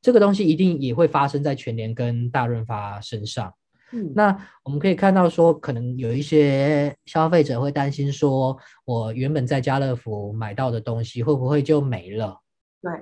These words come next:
Speaker 1: 或者是说我原本在大润发买到的东西会不会因为全联并购之后就没了，或者是它变贵了？
Speaker 2: 对。
Speaker 1: 大家最担心的一定都是这一个。可是我们要想到说，其实对于量贩来说的话，它的营业面积相当的大，它的货架也很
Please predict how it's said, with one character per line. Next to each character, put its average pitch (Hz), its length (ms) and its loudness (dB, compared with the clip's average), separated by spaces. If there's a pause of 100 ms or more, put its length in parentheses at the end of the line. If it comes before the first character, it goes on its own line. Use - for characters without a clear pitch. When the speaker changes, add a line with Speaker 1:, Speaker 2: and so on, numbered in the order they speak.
(180)
Speaker 1:
或 202 140 2
者 160 80 6
是 156 80 4
说 196 100 4
我 156 120 6
原 143 120 4
本 147 80 2
在 151 120 2
大 147 120 2
润 151 160 2
发 147 120 0
买 120 120 -6
到 117 120 -4
的 120 60 -2
东 120 140 -4
西 123 140 -4
会 185 160 0
不 143 100 -4
会 143 260 2
因 143 180 -4
为 151 100 2
全 131 180 -4
联 117 120 -6
并 127 160 -4
购 123 160 -2
之 123 180 -6
后 131 220 2
就 139 300 2
没 101 260 -6
了， 120 120 -8
或 147 140 0
者 123 140 -6
是 135 240 -2
它 131 500 -4
变 147 200 0
贵 127 260 2
了？ 92 160 -12 (600)
Speaker 2:
对。 185 120 -8
Speaker 1:
大 180 200 4
家 - 160 -8
最 180 160 -2
担 160 160 0
心 156 200 -8
的 147 100 0
一 120 60 -2
定 127 120 -4
都 113 140 -6
是 - 80 -14
这 110 120 -8
一 104 100 -10
个。 98 180 -12 (320)
可 147 100 -2
是 196 60 6
我 240 80 10
们 156 80 2
要 190 80 2
想 190 180 0
到 165 160 2
说， 160 240 2
其 151 160 -4
实 131 120 -8
对 156 280 2
于 120 140 0
量 131 300 -2
贩 127 180 -2
来 104 140 -10
说 110 180 -8
的 107 100 -10
话， 127 140 -8
它 135 140 -6
的 139 240 -4 (300)
营 135 100 -4
业 156 40 2
面 151 140 0
积 131 100 -2
相 139 160 -4 (140)
当 127 140 -2
的 107 80 -4
大， 113 160 -6
它 135 100 -2
的 139 80 -2
货 135 240 2
架 135 240 0
也 113 160 -4
很 - 240 -6